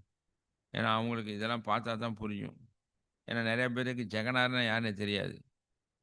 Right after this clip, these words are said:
நம்ம சைடுல, நம்ம சவுத்துல வந்தவங்களுக்கு ஜெகநாதர்னா யாருன்னே தெரியாது. "அப்படியா, இவர் யார், எங்க இருக்காருன்னு?" கேட்பாங்க.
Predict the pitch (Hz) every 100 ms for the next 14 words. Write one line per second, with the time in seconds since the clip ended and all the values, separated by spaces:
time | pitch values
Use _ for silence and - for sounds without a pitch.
0 | _ _ - 110 113 107 110 113 110 104
1 | 104 110 104 110 113 113 107 104 110 107
2 | 104 110 104 104 117 117 117 110 107 113
3 | 139 147 _ _ _ 104 107 101 95 -
4 | 104 _ _ _ _ _ _ _ _ _
5 | - 123 110 98 123 120 127 117 131 120
6 | 110 110 98 90 87 95